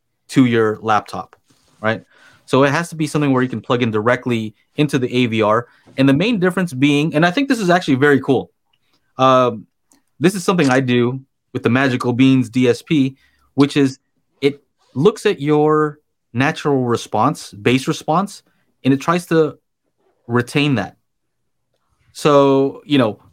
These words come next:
the typical Dirac curve, it's just like, it doesn't matter what the bass is doing in your room, it's gonna kinda give you this default curve every time. And sometimes it's just, it takes out too much bass, right?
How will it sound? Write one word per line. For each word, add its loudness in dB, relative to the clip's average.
the 0
typical 0
Dirac 2
curve, 2
it's -8
just -4
like, -2
it -10
doesn't 0
matter 0
what 0
the -4
bass -2
is -4
doing 0
in -2
your 0
room, 0
it's -6
gonna 0
kinda -2
give 2
you 0
this -8
default -2
curve 2
every 0
time. -2
And 0
sometimes 0
it's -6
just, -12
it -10
takes -2
out -2
too 0
much 0
bass, -4
right? -2